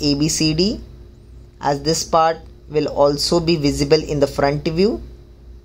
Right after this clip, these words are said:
So I'm taking the projections, this is A dash, then B projection I'm taking on this lines, this will be B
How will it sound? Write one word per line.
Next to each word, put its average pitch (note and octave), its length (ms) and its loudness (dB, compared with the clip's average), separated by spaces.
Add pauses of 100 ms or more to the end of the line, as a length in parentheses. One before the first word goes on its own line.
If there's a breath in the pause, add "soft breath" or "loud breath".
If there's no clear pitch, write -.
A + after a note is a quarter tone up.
(200)
So - 220 -2
I'm C#3 180 2
taking D3+ 320 0
the D#3+ 80 4
projections, D#3 840 0
this C#3+ 220 0
is D3 280 -2 (100)
A D#3 240 2
dash, D3+ 640 2 (2500)
then C#3 300 -4
B D#3+ 180 2
projection D#3+ 640 2
I'm D#3+ 200 2
taking D#3+ 360 0
on D#3+ 200 2
this E3 260 4
lines, F3 600 0 (880)
this D3 240 -4
will C#3+ 160 4
be C3+ 160 2
B C3+ 440 2